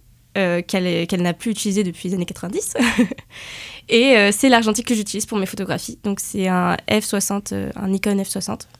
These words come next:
si ça peut intéresser les gens. <laughs> Et, euh, donc c'est un très bon argentique, euh, très peu cher, euh, maintenant. Et donc, euh, il a des résultats, euh,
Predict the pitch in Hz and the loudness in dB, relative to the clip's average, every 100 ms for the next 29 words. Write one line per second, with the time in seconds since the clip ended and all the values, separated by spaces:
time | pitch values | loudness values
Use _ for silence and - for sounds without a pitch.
0 | _ - - 180 170 - 165 - - - | _ -8 -6 -6 -8 -8 -12 -10 -10 -12
1 | - 220 285 240 240 208 - - - - | 4 6 8 6 2 -2 -8 -16 -14 -12
2 | - - - 226 240 202 190 208 - 190 | -12 -12 0 4 6 6 4 2 0 0
3 | 185 - 226 214 202 196 214 196 180 175 | 0 2 2 4 2 0 -2 -2 -2 -2
4 | - 196 185 208 208 202 196 185 196 294 | -6 -6 -4 -4 -4 -4 -4 -2 -2 -4
5 | 349 - 185 180 190 180 208 - - - | -6 -2 -2 0 -2 -4 -8 -10 -12 -16
6 | - - 190 185 190 190 190 185 185 185 | -16 -10 -8 -6 -8 -10 -10 -10 -12 -12
7 | 208 | -12